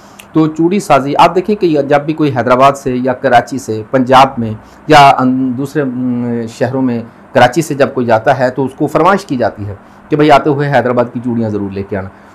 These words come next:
तो हैदराबाद की चूड़ियाँ मशहूर होने की वजह यही है कि नफीस कारोबार है, नफीस तरीके से क्वालिटी की बेहतरीन का ख्याल रखते हुए चूड़ियाँ बनाई जाती हैं। और आप जानते हैं कि पाकिस्तान का तो ख़ासतौर पर अंग्रेज़ों का कल्चर नहीं है चूड़ियाँ पहनना,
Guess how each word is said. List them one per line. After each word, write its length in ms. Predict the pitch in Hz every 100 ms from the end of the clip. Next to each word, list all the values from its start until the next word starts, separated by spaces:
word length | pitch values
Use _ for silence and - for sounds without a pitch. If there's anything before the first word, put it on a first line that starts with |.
| -
तो 160 | 156
हैदराबाद 460 | 151 135 156 160 165
की 120 | 170
चूड़ियाँ 380 | 160 135 131 147
मशहूर 380 | 135 - 139 170
होने 260 | 131 117
की 200 | 117 127 123
वजह 240 | 107 127
यही 340 | 135 117 110
है 200 | 135 127
कि 200 | 147 151
नफीस 500 | 139 113 110 - 233
कारोबार 460 | - 107 95 107 120
है, 200 | 147 185 - -
नफीस 380 | 127 131 226 233
तरीके 300 | 151 117 113
से 160 | 113 180
क्वालिटी 480 | 175 151 156 175 -
की 200 | - 135
बेहतरीन 380 | 113 110 120 131
का 180 | - 117
ख्याल 220 | 123 113
रखते 240 | 104 -
हुए 160 | 120 175 - - -
चूड़ियाँ 260 | 127 120 113
बनाई 200 | 110 123
जाती 240 | 165 185
हैं। 140 | 180 196 - -
और 80 | 196
आप 140 | 196
जानते 220 | 185 170 160
हैं 140 | 160
कि 100 | 156
पाकिस्तान 500 | - 131 151 - 147
का 180 | 147 147
तो 200 | 143 185
ख़ासतौर 320 | - 107 123
पर 80 | -
अंग्रेज़ों 360 | 185 233 254
का 80 | 247
कल्चर 300 | - 156 156
नहीं 180 | 127 208
है 60 | 165
चूड़ियाँ 280 | 131 123
पहनना, 340 | 113 101 110